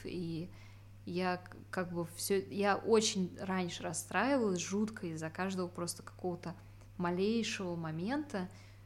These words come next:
что, типа, там человек, а, не знаю,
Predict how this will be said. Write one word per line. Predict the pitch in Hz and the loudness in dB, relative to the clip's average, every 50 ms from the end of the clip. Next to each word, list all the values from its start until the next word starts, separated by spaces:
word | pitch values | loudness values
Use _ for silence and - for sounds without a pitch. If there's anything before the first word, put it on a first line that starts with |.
| - - | -10 -10
что, | - - - 190 | -8 -8 -8 -6
типа, | - - 185 - 175 | -6 -6 -6 -6 -8
там | - - 165 165 165 160 170 185 - - - | -8 -6 -8 -6 -6 -6 -6 -8 -10 -6 -6
человек, | - - 180 170 170 165 185 208 214 214 - - - - - - - - - - - - - - | -4 -2 -2 -2 0 2 2 0 0 -2 -6 -12 -14 -16 -18 -18 -18 -18 -18 -18 -18 -18 -12 -8
а, | - - 151 147 | -4 -4 -4 -2
не | 151 151 | -2 -4
знаю, | 156 - - 151 151 156 151 151 151 156 165 | -4 -4 -4 -4 -4 -4 -4 -4 -6 -6 -8